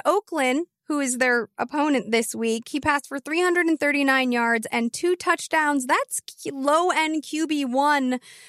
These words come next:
production. He was the Q B eleven on that week. For thirty-six dollars, the third most expensive quarterback behind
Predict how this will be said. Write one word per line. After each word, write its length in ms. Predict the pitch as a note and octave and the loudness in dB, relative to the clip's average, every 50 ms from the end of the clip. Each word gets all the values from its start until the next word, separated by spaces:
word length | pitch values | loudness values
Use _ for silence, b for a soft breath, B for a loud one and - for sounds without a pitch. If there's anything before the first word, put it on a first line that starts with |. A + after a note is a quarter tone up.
| B _ | B _
production. 560 | - C#4 C4 C4 C#4+ E4+ F4 - - B3+ B3 | 0 0 2 2 2 0 0 -2 -4 -2 -2
He 60 | B3+ | -2
was 100 | A#3 B3+ | -2 -4
the 80 | A#3 B3+ | -6 -8
Q 220 | A#3+ - D#4 D#4+ | -8 -6 -4 -2
B 100 | C#4+ D#4 | -2 0
eleven 480 | C#4+ B3+ B3+ A#3 A#3 C4+ D4+ C#4+ C4+ B3 | 0 0 0 2 2 2 2 0 0 0
on 340 | - - A#3 B3 C4+ C#4 C#4 | 0 2 2 2 2 2 0
that 280 | C4+ C4 B3+ A3 - G#3+ | 0 0 0 -2 -4 -4
week. 240 | C4+ D#4+ E4+ - - _ | -4 -4 -4 -4 -8 _
For 140 | - B3+ B3+ | -2 -2 -2
thirty-six 840 | C4 - - E4 F4+ G4+ A#4 B4 B4 A4 - - G4+ F#4+ - - - | -2 -2 -2 0 0 2 2 0 0 0 -2 -2 -2 -4 -4 -4 -2
dollars, 220 | - E4+ F4 G4+ A#4 B4+ B4+ C#5 C5+ | 0 0 2 2 2 2 2 2 0
the 40 | - - | 0 0
third 200 | - G#4 G#4+ A4 A4 | 0 0 2 2 2
most 220 | G#4+ A4 G#4 - | 0 0 0 -2
expensive 420 | F#4+ - - - F#4+ G4 - F4+ | -6 -6 -2 -2 -2 -2 -2 -4
quarterback 400 | E4+ - F#4 F#4+ G#4 G4+ F4 F4 | -4 -2 -2 0 0 0 0 0
behind 440 | - E4 D#4 D#4 E4+ E4 E4 D#4+ D4+ | -2 -2 -2 0 0 0 0 -2 -4